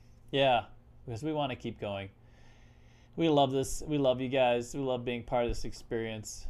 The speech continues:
We love, uh, doing whatever we can. And, um, yeah, hoping to keep it going.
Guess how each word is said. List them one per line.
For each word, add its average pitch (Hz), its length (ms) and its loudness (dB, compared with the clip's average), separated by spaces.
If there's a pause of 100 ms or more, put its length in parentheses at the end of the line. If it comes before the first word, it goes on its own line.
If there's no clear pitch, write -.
(200)
We 135 100 -6
love, 120 320 -2
uh, 110 240 0
doing 120 300 0
whatever 113 300 0
we 110 120 -4
can. 110 460 -4 (480)
And, 110 400 -4
um, 107 340 -2 (200)
yeah, 196 180 4 (560)
hoping 123 260 -8
to 123 60 -8
keep 120 240 -8
it 110 80 -10
going. 104 300 -6